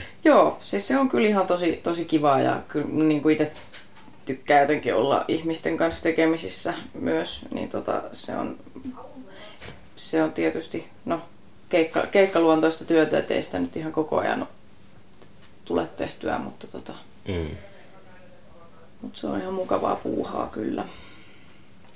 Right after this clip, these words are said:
Speaker 2: O, mut sä siellä varmaan tota kohtaa sellaisia artisteja, jotka niinku tota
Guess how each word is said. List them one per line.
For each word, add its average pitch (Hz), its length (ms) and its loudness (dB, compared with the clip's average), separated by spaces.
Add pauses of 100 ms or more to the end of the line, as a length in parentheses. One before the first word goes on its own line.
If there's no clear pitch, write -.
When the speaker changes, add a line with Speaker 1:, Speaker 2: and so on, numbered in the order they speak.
(720)
Speaker 2:
O, 104 120 -2
mut 107 120 -8
sä 107 240 4
siellä 104 200 6
varmaan 98 260 8
tota 95 220 8
kohtaa 90 520 4 (1500)
sellaisia 95 580 4 (920)
artisteja, 101 600 4 (1400)
jotka - 360 -4 (760)
niinku 82 220 -6
tota - 360 -4